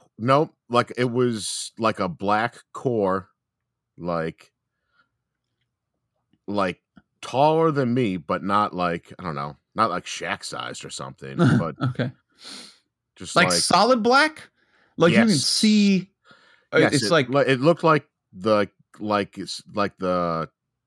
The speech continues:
Speaker 1: like, the vapor or whatever the fuck it was is, like, obscuring the core,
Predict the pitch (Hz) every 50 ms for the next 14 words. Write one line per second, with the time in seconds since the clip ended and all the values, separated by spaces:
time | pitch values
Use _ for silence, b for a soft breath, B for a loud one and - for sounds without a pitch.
0 | _ _ _ _ _ _ _ _ - - 87 87 85 - _ _ _ - 80 80
1 | 80 78 78 78 78 78 76 76 76 76 76 76 73 - - - - 104 101 -
2 | - 95 92 90 90 87 85 90 87 85 80 82 85 92 90 92 87 82 - -
3 | 90 82 - - - - 78 90 92 90 85 80 78 - - - - 82 76 78
4 | 80 73 71 - - - 90 - - - - - 90 92 90 90 87 82 78 80
5 | 78 76 _ _ _ _ _ _ _ _ _ _ _ _ _ _ _ _ _ _
6 | _ _ _ _ _ _ _ _ _ _ _ _ - - - - - - 107 95
7 | 82 - 67 65 - -